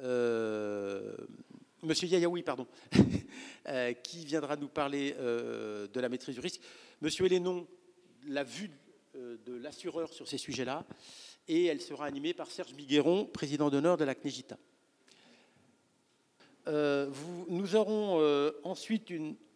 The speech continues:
table ronde juridique, donc le troisième tempo,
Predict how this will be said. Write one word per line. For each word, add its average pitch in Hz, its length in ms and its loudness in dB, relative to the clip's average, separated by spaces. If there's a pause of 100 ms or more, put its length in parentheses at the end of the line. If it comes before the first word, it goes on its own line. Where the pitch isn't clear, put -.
table 185 220 4
ronde 165 240 6
juridique, 175 600 -4 (520)
donc 135 260 -8
le 117 440 -4
troisième 151 340 -2
tempo, 156 500 0